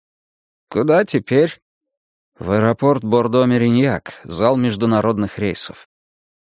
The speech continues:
За окном мелькали километры. Навстречу им неслись автомобили с включенными мигалками.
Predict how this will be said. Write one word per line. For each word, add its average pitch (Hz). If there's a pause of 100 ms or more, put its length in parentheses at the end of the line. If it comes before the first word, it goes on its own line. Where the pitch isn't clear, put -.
(240)
За 98
окном 143
мелькали 139
километры. 117 (320)
Навстречу 120
им 143
неслись 143
автомобили 120
с -
включенными 131
мигалками. 131